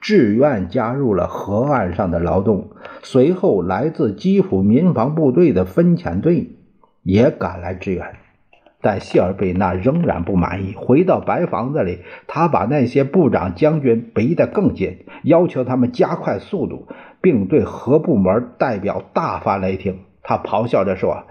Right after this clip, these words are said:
：“这帮人在炸飞反应堆这件事情上挺有天分，装填起沙袋来却蠢得无可救药。”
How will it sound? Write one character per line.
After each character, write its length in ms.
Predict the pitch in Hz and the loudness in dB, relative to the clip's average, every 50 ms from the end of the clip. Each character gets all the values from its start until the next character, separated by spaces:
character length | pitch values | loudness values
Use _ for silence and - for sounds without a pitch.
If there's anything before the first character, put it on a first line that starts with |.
| - - - - - - | -16 -16 -16 -10 -2 0
：“这 160 | 160 113 101 | 0 0 0
帮 240 | 87 104 107 120 120 | -2 -4 -2 -2 -2
人 220 | 110 110 123 135 | -2 -2 -2 -2
在 160 | - 143 127 | 0 -2 -2
炸 300 | - - - 160 214 208 | 0 0 0 0 0 -2
飞 200 | 202 - 196 190 | 0 2 2 2
反 240 | - - - 123 139 | 2 2 0 0 0
应 140 | 180 175 147 | 0 0 2
堆 180 | 147 196 220 208 | 2 2 2 2
这 240 | - - 220 160 | 2 2 0 2
件 180 | 131 127 170 156 | 2 2 2 2
事 200 | 147 - 226 180 | 0 0 -2 -4
情 120 | 135 135 | -4 -2
上 200 | 127 170 147 139 | 0 0 0 0
挺 280 | - - 147 170 233 254 | 0 0 2 4 6 6
有 160 | 233 151 120 | 6 4 2
天 360 | 120 - - 233 233 226 196 | 0 0 0 0 0 0 0
分， 340 | 185 233 226 208 208 - - - _ _ _ _ - _ _ _ _ _ _ _ | 0 0 0 -2 -4 -8 -16 -20 _ _ _ _ -20 _ _ _ _ _ _ _
装 240 | - 143 127 127 131 | 0 0 2 2 0
填 240 | 127 - 131 143 - | 0 0 -2 -2 -2
起 160 | - 123 113 | -2 -2 -2
沙 260 | - - 214 160 180 | -2 -2 0 2 2
袋 200 | 185 233 233 175 | 4 4 4 2
来 160 | 117 117 131 | 2 0 -2
却 200 | - - 226 175 | 0 2 0 0
蠢 280 | - - 151 127 123 - | 0 0 -2 -2 2 2
得 100 | - 220 | 2 2
无 320 | 196 202 214 226 294 294 | 2 0 0 2 2 2
可 220 | - - 147 - 147 | 2 0 -2 -4 -2
救 240 | 135 208 143 120 | -2 -2 -2 -2
药。” 400 | 120 123 117 104 - - - _ | -2 -4 -4 -6 -8 -12 -20 _